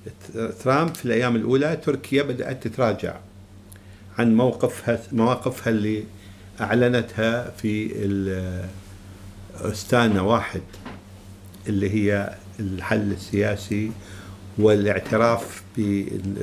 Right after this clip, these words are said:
بإقرار بوجود القيادة السورية لمرحلة مؤقتة. وبدأ،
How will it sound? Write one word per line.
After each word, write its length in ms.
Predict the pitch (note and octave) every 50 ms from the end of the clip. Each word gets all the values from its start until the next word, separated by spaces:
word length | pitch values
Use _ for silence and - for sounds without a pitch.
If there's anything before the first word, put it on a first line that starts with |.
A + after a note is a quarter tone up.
| F#2 F#2
بإقرار 1120 | F#2+ F#2+ F#2 F#2 F#2+ G2 F#2+ F#2+ F#2+ - - - - - - A#2+ C3+ C3+ B2 G#2+ F#2+ F#2
بوجود 420 | G2 G#2 G#2+ G2+ G2 A2+ A2+ G2 G2
القيادة 440 | F#2 F2+ - A2 G#2+ G#2 G2 G2+ F#2+
السورية 520 | - - - G#2 G2+ G2+ G#2 G2+ G2 G2
لمرحلة 480 | F#2+ F#2 F#2 G2+ G2+ G2+ G#2+ G#2 G2+ G2
مؤقتة. 560 | F#2 - - - - A2+ A2+ - - A#2 B2 - - - - - - - - - - - D#5 - - - - - - - - - - - - - - - - - - - - - - - - - - - - - - - - - - - -
وبدأ، 640 | A#2+ A2+ B2 C3 D3 C#3+ C3+ C#3+ C#3+ D3+ - -